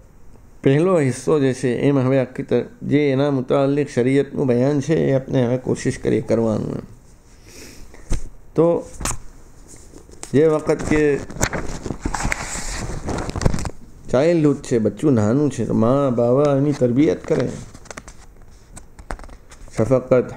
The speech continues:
હનીન સી એમ, જેમ આપણે મવાલી ઇરશાદ ફરમાયો છે. રસૂલુલ્લાહ સલ્લલ્લાહુ અલૈહિ વસલ્લમની zikરમાં છે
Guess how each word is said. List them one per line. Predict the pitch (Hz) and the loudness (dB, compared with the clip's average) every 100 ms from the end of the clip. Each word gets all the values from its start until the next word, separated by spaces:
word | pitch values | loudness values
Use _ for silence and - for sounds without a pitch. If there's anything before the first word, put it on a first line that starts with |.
| - | 2
હનીન | 117 151 139 | 4 4 2
સી | 120 - 117 | 0 -2 -4
એમ, | 98 | -4
જેમ | - - 117 117 | -6 0 2 2
આપણે | - - 127 | -2 -4 0
મવાલી | 123 113 113 123 131 | 2 4 4 4 4
ઇરશાદ | 117 110 117 127 | 2 2 2 2
ફરમાયો | 127 110 117 - 98 | 0 2 2 0 -4
છે. | - - - - - - - - - - - | -6 -10 -10 -16 -20 -20 -20 -20 -20 -14 -8
રસૂલુલ્લાહ | - 151 139 143 | 2 4 6 4
સલ્લલ્લાહુ | 127 127 135 139 143 143 | 4 2 2 2 2 2
અલૈહિ | 135 139 147 | 2 2 0
વસલ્લમની | 135 123 135 156 147 120 | 2 2 2 2 2 0
zikરમાં | - 135 127 120 | 0 2 2 2
છે | 107 | -4